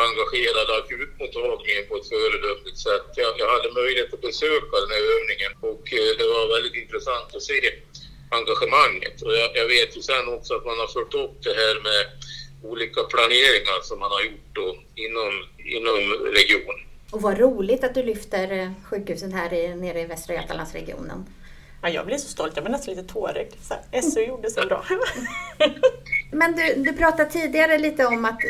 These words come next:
Speaker 2: vi måste värna det svenska försvaret och, och jobba för att försvara Sverige. Men vi har ju också i uppdrag med F N att vi har sänt ut militärer på F N-tjänster.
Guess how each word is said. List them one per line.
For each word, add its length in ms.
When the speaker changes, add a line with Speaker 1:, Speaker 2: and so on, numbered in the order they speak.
Speaker 2:
vi 140
måste 560
värna 360
det 100
svenska 680
försvaret 680
och, 60
och 80
jobba 280
för 240
att 280
försvara 440
Sverige. 440
Men 160
vi 80
har 300
ju 140
också 420
i 200
uppdrag 460
med 220
F 260
N 520
att 180
vi 60
har 200
sänt 440
ut 560
militärer 920
på 80
F 200
N-tjänster. 720